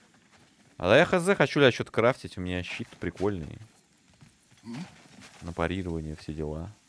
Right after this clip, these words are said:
А...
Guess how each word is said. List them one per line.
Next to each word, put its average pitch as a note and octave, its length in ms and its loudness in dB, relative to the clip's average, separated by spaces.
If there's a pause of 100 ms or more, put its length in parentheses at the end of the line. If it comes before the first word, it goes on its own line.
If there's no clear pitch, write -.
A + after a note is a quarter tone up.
(2250)
А... - 640 -12